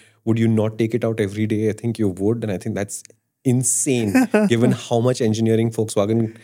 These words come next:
Speaker 1: had to do to get that Bugatti to work, right? But, uh, that aside,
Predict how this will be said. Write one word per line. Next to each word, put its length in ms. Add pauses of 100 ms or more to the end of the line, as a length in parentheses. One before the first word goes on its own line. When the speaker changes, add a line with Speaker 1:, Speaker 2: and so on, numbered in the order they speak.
(160)
Speaker 1:
had 220
to 60
do 260
to 80
get 280
that 220 (320)
Bugatti 420
to 60
work, 400
right? 180 (520)
But, 520
uh, 420 (640)
that 200
aside, 360